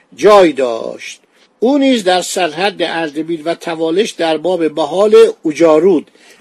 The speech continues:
و قصبه گرمی در خدمت امنای دولت گفتگو می‌کرد. مرتب این قوانین مهاجر که زمانی به ایران خیانت کرده بودند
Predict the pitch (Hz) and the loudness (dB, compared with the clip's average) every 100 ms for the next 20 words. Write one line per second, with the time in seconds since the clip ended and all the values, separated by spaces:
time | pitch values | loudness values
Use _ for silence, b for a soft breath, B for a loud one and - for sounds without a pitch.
0 | b 170 - 175 - 180 185 202 147 117 | b -2 0 -2 0 -2 0 0 0 -2
1 | 170 165 160 156 185 240 262 262 262 _ | -2 0 -4 -6 -4 -2 0 -2 -4 _
2 | b b - 175 170 190 165 208 226 285 | b b -6 -4 -4 -8 -6 -6 -6 -2
3 | 240 208 - 170 170 170 190 214 226 220 | -2 -4 -10 -8 -6 -6 -4 -2 -2 2
4 | 226 226 226 b b b - 170 196 196 | 2 2 -2 b b b -6 2 4 4
5 | 214 247 - 196 175 175 170 175 156 - | 2 -2 -2 -4 -4 -8 -6 -6 -6 -8
6 | 160 156 151 - - 208 226 226 _ - | -8 -8 -10 -12 -8 -2 0 -2 _ -6
7 | 254 294 294 - _ - 220 220 - 190 | 0 0 -2 -6 _ -8 -6 -6 -4 -4
8 | 185 185 190 220 220 170 160 180 170 175 | -2 -2 -2 -2 -2 -2 -2 -2 0 -2
9 | 170 208 214 160 - 175 147 180 180 214 | 0 0 0 0 -6 -8 -6 -6 -4 -4
10 | 208 185 180 175 190 202 - 180 175 226 | -4 -2 -2 0 -2 -6 -8 -6 -2 -4
11 | 269 - 185 170 165 151 151 127 | -4 -6 -6 -4 -6 -6 -8 -10